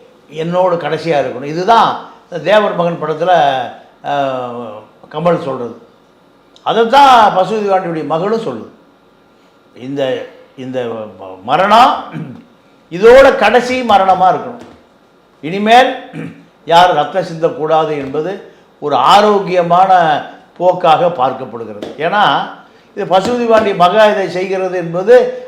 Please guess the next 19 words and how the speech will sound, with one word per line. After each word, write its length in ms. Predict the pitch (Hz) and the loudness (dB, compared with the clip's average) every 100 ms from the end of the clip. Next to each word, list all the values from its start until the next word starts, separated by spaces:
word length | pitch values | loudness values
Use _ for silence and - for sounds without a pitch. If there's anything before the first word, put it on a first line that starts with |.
| - | -16
அந்த 140 | 180 | -12
சமூகம் 400 | 165 165 202 196 | -6 -2 0 0
கண்டிப்பாக 760 | 151 170 180 175 170 170 208 - - - _ _ - | -2 -6 -4 2 4 4 0 -4 -10 -20 _ _ -14
இனிமேல் 260 | 170 196 | -8 -4
வன்முறையை 560 | 156 202 202 180 175 170 | -2 -2 -2 0 -2 -2
கையில் 200 | 160 165 | -4 -2
எடுக்காது, 460 | 156 151 151 165 | -4 -4 -4 -4
கட்சியை 360 | 170 139 147 147 | -6 -8 -10 -10
கையில் 180 | 131 127 | -10 -10
எடுக்காது. 400 | 117 113 110 107 - _ - | -12 -14 -14 -14 -20 _ -8
இது 140 | 226 | -2
மா-, 420 | 214 214 - - 165 | 4 6 4 0 2
மாற்று 400 | 190 254 285 294 | 6 6 6 6
சமூகத்துக்குமான 1000 | 269 285 262 254 254 247 277 294 233 170 - | 6 4 2 0 2 4 4 4 4 0 -2
ஒரு, 500 | - 226 220 208 175 - - | 4 6 8 6 4 0 2
ஆ, 600 | 185 180 175 165 151 - - _ _ _ _ _ _ _ _ _ _ _ _ _ - - | 6 6 6 2 -2 -8 -18 _ _ _ _ _ _ _ _ _ _ _ _ _ -4 2
சமிக்கை 360 | 269 254 226 | 4 6 6
தான். 280 | 170 - - - - _ _ _ _ _ _ _ _ _ _ | 4 0 -6 -16 -20 _ _ _ _ _ _ _ _ _ _
"நாங்க 580 | 135 160 202 214 247 | -2 0 4 6 6